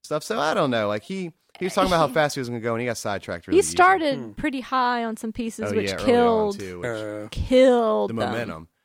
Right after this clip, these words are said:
Speaker 3: Yeah.
Speaker 1: Yeah, if you start at five hundred on a piece and you have to drop down,
Speaker 3: Yeah.
Speaker 1: it's, that kills momentum. Like, like, if you start at a hundred, like, we've seen, you can start a piece at five hundred dollars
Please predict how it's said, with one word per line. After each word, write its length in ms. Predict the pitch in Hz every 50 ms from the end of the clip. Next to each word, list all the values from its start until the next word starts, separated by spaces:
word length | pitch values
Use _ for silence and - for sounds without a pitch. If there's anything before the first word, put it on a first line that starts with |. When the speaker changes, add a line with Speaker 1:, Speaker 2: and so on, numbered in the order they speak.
| _ -
Speaker 3:
Yeah. 240 | 120 117 117 113 107 120
Speaker 1:
Yeah, 180 | 151 139 117
if 120 | 107 - 143
you 60 | 165
start 360 | - - 160 156 135 113 -
at 160 | - 113 113 -
five 260 | - 123 117 104 95
hundred 280 | 113 139 147 131 101
on 120 | 98 92 87
a 40 | 82
piece 540 | - 101 90 87 85 87 - - - - - _ _ -
and 280 | 101 107 104 98 - - _ _
you 180 | 85 98 107
have 120 | 123 117 -
to 80 | 117
drop 280 | 90 95 104 104 101 -
down, 480 | - 92 98 107 117 127 139 147 143 127 147
Speaker 3:
Yeah. 360 | 139 127 120 117 113 107 101 -
Speaker 1:
it's, 240 | 104 98 - _
that 260 | _ - 113 104 - _
kills 280 | - 120 113 98 87
momentum. 360 | 92 92 95 98 95 85 82 82
Like, 200 | 87 90 85 - _ _ _ _ _ -
like, 100 | 135 131
if 80 | 139
you 60 | 147 165
start 260 | - - 160 143 127
at 100 | 117 101
a 40 | 95
hundred, 500 | 98 135 139 151 147 165 165 165 156 _ _ _ _ _ _ _ -
like, 240 | 135 143 151 - - _ _ _ _ 131 147
we've 220 | 156 202 233 220
seen, 160 | - 139 131
you 80 | 165 190
can 80 | 202
start 200 | 185 - 170 151
a 20 | 131
piece 200 | 151 139 - -
at 100 | 104 -
five 220 | - 120 127 123
hundred 180 | 131 131 123 113
dollars 420 | 107 98 92 90 87 87 87 -